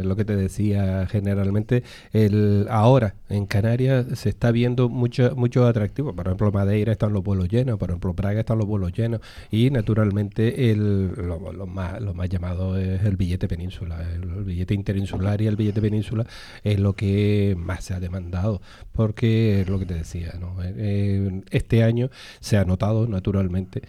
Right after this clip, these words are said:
y se ha notado en ese sentido. Lo que queremos, lo que te decía antes, es el reagrupamiento, es el pasar la Navidad con, con nuestra familia y el vacacional. Eh, mira que hay ofertas de cruceros, mira, pero, mm,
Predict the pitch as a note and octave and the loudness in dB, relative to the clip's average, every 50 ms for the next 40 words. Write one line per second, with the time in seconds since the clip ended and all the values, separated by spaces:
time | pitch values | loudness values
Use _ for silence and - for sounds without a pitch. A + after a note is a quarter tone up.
0 | - - - - - - C3+ B2 A#2+ A#2+ A#2+ A#2 A2+ A2 A2 G2+ - G#2 F#2+ F#2+ | -20 -20 -20 -18 -6 0 2 4 4 6 4 4 4 4 2 2 2 0 -2 -2
1 | F#2+ - F#2 F#2+ F#2+ F#2 F#2+ - - - F#2+ F2 - - A2 A#2 G#2 F#2+ F#2 F#2 | -2 0 0 0 0 -2 -4 -6 -6 -8 -8 -10 -4 -2 0 2 2 0 0 0
2 | F2+ G#2 F#2+ A2 A#2 A#2+ B2 A#2+ G#2+ G#2 G2+ F2+ F#2 F#2+ - - F#2 F#2+ A2 A#2 | -2 0 0 2 2 2 2 2 4 2 2 2 0 0 0 0 -2 0 -2 -2
3 | - F#2 G2 G2+ A2 A2 G#2+ G2+ G2 - G2 G2 G2+ G2+ G2 G#2 G2 - F#2+ F#2+ | -2 0 2 2 2 2 2 2 0 0 2 2 2 2 2 0 0 -2 0 0
4 | G#2+ A2+ A#2 - - F#2+ G2 G2+ - F#2+ - G2 F#2 G2 G#2 G2+ G2 G2+ G2 F#2+ | 0 -2 -2 -2 -2 -2 -2 -2 -2 -2 -2 -2 0 0 0 0 0 0 0 -2
5 | G2+ A2 G#2 G#2+ G2+ G2+ G2 F#2+ - G2+ F#2+ F#2+ F2+ F#2 G2 G#2 G2 - G#2+ G2+ | -2 -2 -4 -4 -4 -4 -6 -6 -4 -4 -2 -2 -2 -2 -2 -2 0 0 0 0
6 | A2 A2 B2+ C#3+ D3 C3+ A#2 - - - - - - A2+ A#2+ A#2 A2 F#2+ G#2 G#2+ | 2 2 2 2 2 2 0 0 -4 -14 -18 -4 2 4 6 6 6 6 4 2
7 | - - - - G#2 G2+ G#2 A2 A#2 B2+ - - - - - - F2+ F2+ E2+ E2 | 2 0 0 0 0 2 2 2 2 2 0 -4 -14 -20 -10 -6 -4 -4 -2 0
8 | F#2 G2+ F#2+ G#2 G2 G2+ F#2+ F#2 F#2+ - - G2 - - G2 F#2 F#2+ F#2 - - | 0 2 2 2 2 2 0 0 0 0 0 0 0 0 -2 -2 -2 -2 -4 -4
9 | - - - G#2 A2+ A#2+ A#2+ A2+ G#2 F#2+ F#2+ G2 G2+ G2 - - G2 G#2+ A2+ A2 | -6 -4 0 2 4 4 4 4 4 4 2 2 0 -2 -2 -2 0 2 2 2
10 | G#2 - - - - - - F2+ F2 F2+ F#2 | 2 0 -8 -16 -16 -10 -6 -4 -2 -2 -2